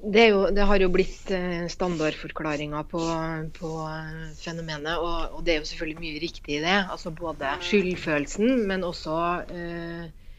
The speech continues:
eh, at de selv, altså, eh, det kom jo mange, mange millioner tyskere, eh, f-, østfra etter andre verdenskrig var slutt, som ble flyktninger, som var flyktninger, og ble ta-, tatt til dels dårlig imot her i, i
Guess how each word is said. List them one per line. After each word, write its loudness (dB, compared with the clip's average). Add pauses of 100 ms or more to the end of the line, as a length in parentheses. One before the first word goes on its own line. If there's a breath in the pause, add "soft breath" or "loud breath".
(420 soft breath)
eh, -6
at -6
de 2
selv, 6
altså, -2 (160)
eh, -2 (480)
det -4
kom 0
jo -4
mange, -2
mange -6
millioner 0
tyskere, -2
eh, -8
f-, -16 (400)
østfra 0
etter -4
andre -2
verdenskrig -4
var -10
slutt, -2
som -4
ble 4
flyktninger, -4
som -8
var 2
flyktninger, -8
og 4
ble 2
ta-, -10
tatt -12
til -4
dels -6
dårlig 0
imot -8 (560 loud breath)
her 4
i, 2
i -2